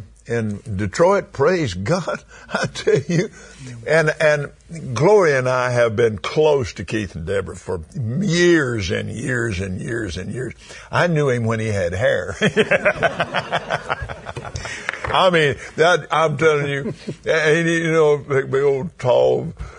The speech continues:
drink of water. He, he did, and the first time we were having a meeting at Cobo Hall, and, and I, I heard about him and knew about him, and, and, and I'm,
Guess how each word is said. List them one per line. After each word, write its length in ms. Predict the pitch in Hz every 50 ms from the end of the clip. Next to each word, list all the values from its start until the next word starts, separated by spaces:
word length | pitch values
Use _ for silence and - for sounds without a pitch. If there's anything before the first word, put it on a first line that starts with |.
| - - -
drink 280 | - - 139 135 123 110
of 80 | 120 117
water. 340 | 117 120 127 123 123 131
He, 140 | 135 127 123
he 60 | 131
did, 540 | 131 131 139 135 143 135 110 - 143 143 127
and 0 |
the 220 | 135 127 127 113 98
first 300 | - 156 151 135 - -
time 320 | 135 127 123 117 107 -
we 240 | - 120 117 135 147
were 80 | 151 156
having 320 | 143 151 151 143 139 131
a 40 | 127
meeting 340 | 127 139 170 175 165 139 123
at 200 | 117 113 107 90
Cobo 280 | - 131 120 110 107
Hall, 320 | 107 120 147 151 117 92 - - _ - - - - _ _ _ - - - - - - - _ _ - -
and, 340 | 135 127 127 127 120 113 110
and 280 | - - 123 113 110
I, 180 | 113 113 110 110 110 -
I 200 | 113 104 101 104 101 98 87 -
heard 240 | 90 123 143 165 156
about 280 | 135 104 107 104 101 87
him 120 | 87 87
and 220 | 87 87 87 90
knew 140 | 98 120 135
about 280 | 127 101 98 95 87 82
him, 140 | 85 82 85
and, 200 | 87 95 95 - -
and, 180 | 95 95 95
and 320 | 95 101 98 98 98 92 92
I'm, 200 | 92 90 92